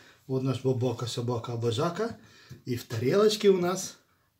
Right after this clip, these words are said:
кусочки ананаса. Ням, ням, аккуратно ешь. Это видео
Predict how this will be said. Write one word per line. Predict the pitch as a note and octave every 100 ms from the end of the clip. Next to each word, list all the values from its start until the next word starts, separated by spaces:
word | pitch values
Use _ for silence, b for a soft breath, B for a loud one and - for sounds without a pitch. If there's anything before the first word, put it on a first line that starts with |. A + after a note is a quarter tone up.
| _ - - - - - - _
кусочки | - A2+ A#2+ A2 D3
ананаса. | E3 A3 G#3 - - - _ _ _ _ _ - _ _ _ _ _ _ _ _ _ _ _ _ - - -
Ням, | C3 C3+ C#3 G3 - -
ням, | B2+ B2 C3+ - -
аккуратно | - C#3 A#2+ B2+
ешь. | B2+ D3+ - - _ B B B B B _ -
Это | D#3+ G3 G3+ G#3+ G#3+ - _ _ _ _ - -
видео | B2+ D3 D3 C3+ D3+ D3+